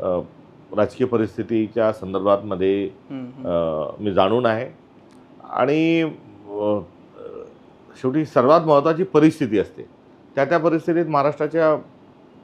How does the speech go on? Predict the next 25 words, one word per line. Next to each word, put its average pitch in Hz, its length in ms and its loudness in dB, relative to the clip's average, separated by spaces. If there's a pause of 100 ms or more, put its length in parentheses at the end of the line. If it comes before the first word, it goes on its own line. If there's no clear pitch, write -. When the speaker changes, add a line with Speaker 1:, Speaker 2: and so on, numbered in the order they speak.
(140)
Speaker 1:
आमच्या 127 240 2
नेतृत्वाने 139 540 0
जे 135 180 0
योग्य 123 240 0
ते 135 140 -2
निर्णय 123 280 -4
ते 127 120 -4
घेतले. 131 340 -6 (680)
आता 131 500 4 (680)
सत्तेच्या 127 1080 4 (220)
निवडणुकींच्या 120 600 0
नंतर, 92 500 0 (800)
अ, 87 300 -2 (280)
मी 117 360 0 (360)
वा-, 101 140 0
प्र-, 110 220 0
प्रांताध्यक्ष 110 680 0
म्हणून 123 180 -4
काम 107 220 0
करत 107 180 -2
असताना 98 340 -2
माझ्यासमोर 117 560 -2 (520)
जी 113 80 2
आव्हानं 110 400 6
आहे, 76 140 -4